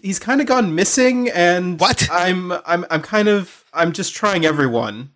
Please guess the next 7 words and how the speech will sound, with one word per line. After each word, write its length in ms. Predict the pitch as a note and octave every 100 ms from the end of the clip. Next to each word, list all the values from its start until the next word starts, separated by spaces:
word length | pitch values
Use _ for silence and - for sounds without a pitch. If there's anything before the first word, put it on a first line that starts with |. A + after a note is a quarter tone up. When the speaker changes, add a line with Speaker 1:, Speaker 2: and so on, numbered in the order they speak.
| _ _ _ _ - - - _ _ _
Speaker 2:
Wow, 600 | A2+ F3 G#3+ G#3+ G3+ E3+
you 140 | D#3+ F#3+
know, 240 | F3+ D3+
not 260 | C3 G3 G3+
to, 220 | G3+ F3+
uh, 380 | D#3+ C3+ A#2+ F#2+ - _ _ _
s-, 80 | -